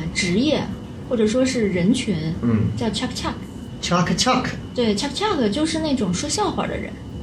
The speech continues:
Speaker 2: 哦。
Speaker 1: 就是新疆有那么一群人，他们是在比如说，呃，各种饭局上啊，
Speaker 2: 是，
Speaker 1: 婚礼宴席上啊，
Speaker 2: 是，是。
Speaker 1: 就是负责逗大家笑。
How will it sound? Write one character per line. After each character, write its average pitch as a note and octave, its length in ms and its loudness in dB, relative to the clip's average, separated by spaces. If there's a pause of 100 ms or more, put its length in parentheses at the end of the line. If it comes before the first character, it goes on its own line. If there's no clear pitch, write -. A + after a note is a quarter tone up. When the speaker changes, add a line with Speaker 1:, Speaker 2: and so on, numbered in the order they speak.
Speaker 2:
哦。 B2 840 4 (140)
Speaker 1:
就 G4 100 4
是 F#4+ 140 4
新 F4 240 0
疆 E4+ 260 0
有 D4+ 200 2
那 A#3+ 100 4
么 C4+ 100 4
一 C4+ 140 2
群 A#3+ 320 2
人， G3 260 4
他 B3+ 140 0
们 C#4+ 160 -2
是 B3+ 140 -2
在 A#3+ 240 0
比 G3+ 80 -2
如 F#3 160 0
说， G#3 360 0 (380)
呃， F3 220 -2
各 C#4 80 2
种 A3+ 120 4
饭 B3 240 4
局 G3+ 220 6
上 A#3 240 4
啊， F#3 340 2
Speaker 2:
是， - 140 2
Speaker 1:
婚 A#3+ 160 4
礼 A3+ 200 4
宴 A#3+ 200 6
席 F#3+ 240 2
上 A#3+ 160 2
啊， G#3 80 4
Speaker 2:
是， G#3 60 4
是。 - 60 -2
Speaker 1:
就 F#4+ 60 2
是 F4+ 140 2
负 D#4+ 160 -4
责 G3+ 160 0
逗 G3 180 0
大 F3+ 160 0
家 F3 160 2
笑。 F3+ 240 -2